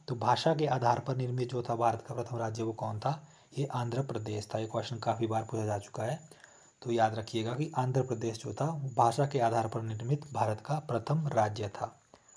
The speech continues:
Next question देखिए, father of local self government in India is,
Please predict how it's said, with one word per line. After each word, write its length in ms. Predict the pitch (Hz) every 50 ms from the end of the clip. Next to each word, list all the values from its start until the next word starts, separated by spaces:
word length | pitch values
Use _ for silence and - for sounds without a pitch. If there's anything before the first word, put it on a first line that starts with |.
| - _ _ - - _ - - _ _ _ _ - _ _ _ _ _ - -
Next 260 | 131 127 127 127 -
question 340 | - 127 123 123 - 127 120
देखिए, 300 | 113 113 110 127 135 147
father 480 | 143 - - 139 131 143 156 175 175 - -
of 100 | 143 135
local 440 | - 135 131 135 139 - - 156 151
self 240 | 143 - 143 139 131 123 131
government 360 | 123 120 123 127 131 131 123
in 100 | 123 123
India 420 | 120 120 120 117 117 110 113 123
is, 140 | 135 -